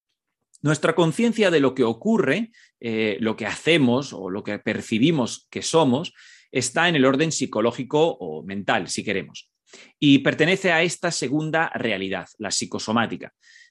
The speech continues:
aunque sea una realidad, eh, activada, eso lo hemos dicho muchas veces, por la radicalidad,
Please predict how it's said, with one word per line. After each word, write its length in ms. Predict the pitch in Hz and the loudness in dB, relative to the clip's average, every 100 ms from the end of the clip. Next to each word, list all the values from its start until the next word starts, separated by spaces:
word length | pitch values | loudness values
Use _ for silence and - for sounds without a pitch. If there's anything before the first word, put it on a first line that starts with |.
| - | -4
aunque 320 | 123 113 123 | 0 2 2
sea 400 | - 151 160 - | 2 2 2 -2
una 400 | 135 151 160 160 | -4 -2 -2 -2
realidad, 540 | 120 120 117 131 143 - - | -2 -2 0 0 -2 -4 -10
eh, 460 | 117 107 104 104 - | -6 -2 -2 -4 -6
activada, 720 | 113 - 110 147 151 196 196 _ _ 85 | -8 -4 0 2 2 0 -4 _ _ -18
eso 240 | 78 95 | -14 -12
lo 60 | 92 | -10
hemos 100 | 101 | -10
dicho 180 | - | -10
muchas 240 | 101 98 151 | -8 -4 0
veces, 320 | 131 135 202 | 2 2 0
por 200 | - 104 | 0 -2
la 100 | 104 | -2
radicalidad, 800 | 101 110 104 107 107 113 135 | -2 0 0 0 2 2 2